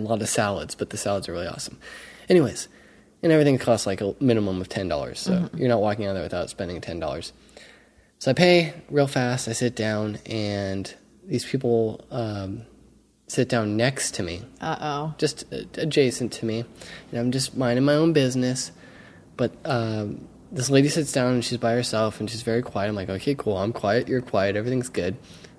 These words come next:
Speaker 1: And all of a sudden, this guy who's with her, I guess, comes with the food. He's like, "Hey!"
Speaker 2: <laughs>
Speaker 1: He's yelling. And then,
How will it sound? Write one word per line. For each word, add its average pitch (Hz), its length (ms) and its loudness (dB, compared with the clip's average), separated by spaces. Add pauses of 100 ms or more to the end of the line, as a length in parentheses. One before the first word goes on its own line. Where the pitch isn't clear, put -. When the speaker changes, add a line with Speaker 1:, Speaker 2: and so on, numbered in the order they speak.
Speaker 1:
And 113 100 -2
all 113 140 4
of 123 60 0
a - 20 -2
sudden, 127 220 0
this 120 140 0
guy 113 320 2
who's 117 260 2
with 131 280 4
her, 117 100 0
I 104 80 0
guess, 107 260 -2
comes 127 340 0
with 127 140 -2
the - 100 2
food. 113 440 2 (420)
He's 123 200 -6
like, 107 200 -4 (400)
"Hey!" 294 760 6 (160)
Speaker 2:
<laughs> 190 460 2
Speaker 1:
He's 143 200 6
yelling. 151 460 8
And - 480 4
then, - 100 4